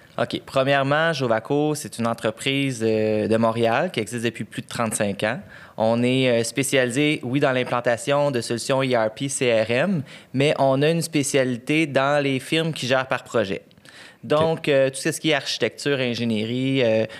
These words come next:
Speaker 1: conseil, comptabilité, toutes les firmes qui vendent des heures.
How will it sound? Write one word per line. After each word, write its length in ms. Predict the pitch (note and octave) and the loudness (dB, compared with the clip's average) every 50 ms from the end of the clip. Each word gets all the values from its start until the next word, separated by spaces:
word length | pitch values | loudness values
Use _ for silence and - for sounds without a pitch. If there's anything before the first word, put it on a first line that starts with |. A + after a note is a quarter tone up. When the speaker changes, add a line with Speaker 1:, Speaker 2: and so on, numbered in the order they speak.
| - - - | -20 -18 -10
Speaker 1:
conseil, 840 | - - D#3 D3 C#3 C3 B2+ - - C#3 C3 B2+ B2+ C3 C3 C3 B2 | -2 0 2 2 2 0 -2 0 0 2 2 4 2 2 0 -2 -4
comptabilité, 760 | - - - D3 C#3+ - D3 C3 A#2+ A#2 A2 G2+ - - C#3 | -4 -2 -2 -2 2 2 0 0 0 -2 -4 -4 -2 -2 -4
toutes 160 | C#3 - - - | -4 -2 -2 0
les 140 | A#3 G#3 | 0 0
firmes 340 | C#3 - - F#3+ G3+ G3+ F#3 | 0 0 0 2 2 2 0
qui 240 | - - - D3 C#3 | 0 0 -2 -2 0
vendent 300 | B2 C3+ D3 E3 E3+ D3+ | 2 2 2 2 2 0
des 240 | C3+ B2+ A#2 G#2+ G#2+ | 2 2 2 2 0
heures. 180 | G#2+ - - | -2 -2 -6